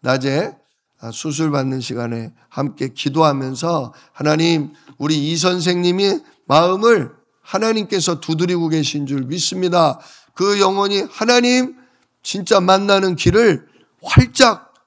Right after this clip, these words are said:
눈이 열릴 수 있도록 하나님 인도해 달라고. 그 곤고한 중에, 답답함 중에, 그 외롭고 힘겨운 중에, 아, 내 인생에 아버지 하나님 그분과 사는 비결을 몰랐구나.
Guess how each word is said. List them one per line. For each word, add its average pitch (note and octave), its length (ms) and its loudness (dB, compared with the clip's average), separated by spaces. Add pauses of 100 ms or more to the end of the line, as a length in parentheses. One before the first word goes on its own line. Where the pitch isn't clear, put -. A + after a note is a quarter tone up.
(840)
눈이 G3 240 0
열릴 F#3+ 300 6
수 F#3+ 120 0
있도록 C#3+ 480 -4 (120)
하나님 E3+ 420 -2
인도해 D3+ 380 -2
달라고. C3 380 -12 (480)
그 G3 160 0
곤고한 A3+ 580 4
중에, F3+ 420 -4 (240)
답답함 A3 600 4
중에, F3 420 -4 (260)
그 G#3+ 180 -2
외롭고 A3+ 540 4
힘겨운 A#3 680 2
중에, F#3+ 440 0 (460)
아, B2+ 640 -2 (340)
내 C#3 220 -2
인생에 D#3+ 640 -2 (160)
아버지 C#3+ 460 -4
하나님 D3+ 580 -2 (300)
그분과 E3+ 520 0
사는 D3+ 360 0
비결을 C#3+ 420 0
몰랐구나. D#3 880 -6